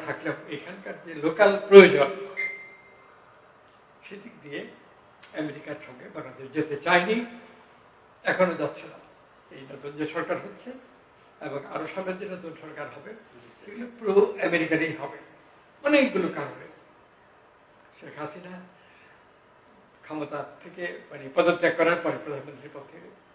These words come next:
Speaker 1: তো বেশি কিছু বলেন নাই। সেনাবাহিনী প্রধানকে তিনি অনুরোধ করেছিলেন যে, "আমি প্রধানমন্ত্রীর পদ ত্যাগ করে আগরতলা চলে যাব,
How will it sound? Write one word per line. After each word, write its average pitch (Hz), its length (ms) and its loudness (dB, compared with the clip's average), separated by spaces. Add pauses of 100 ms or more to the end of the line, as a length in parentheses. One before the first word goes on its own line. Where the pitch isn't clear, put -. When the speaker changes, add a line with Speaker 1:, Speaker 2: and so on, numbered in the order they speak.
(1400)
Speaker 1:
তো 185 60 -8
বেশি 180 260 -4
কিছু - 280 -10
বলেন 156 240 4
নাই। - 180 -14 (920)
সেনাবাহিনী 147 480 -10
প্রধানকে 180 600 -6 (300)
তিনি 175 220 -10
অনুরোধ 156 320 -6 (100)
করেছিলেন 214 400 -6 (800)
যে, - 80 -10
"আমি 151 340 -12 (280)
প্রধানমন্ত্রীর 151 600 -10
পদ 139 220 -4
ত্যাগ 156 120 -12 (180)
করে 117 120 -16 (540)
আগরতলা 156 440 -4
চলে 180 220 2
যাব, - 260 -8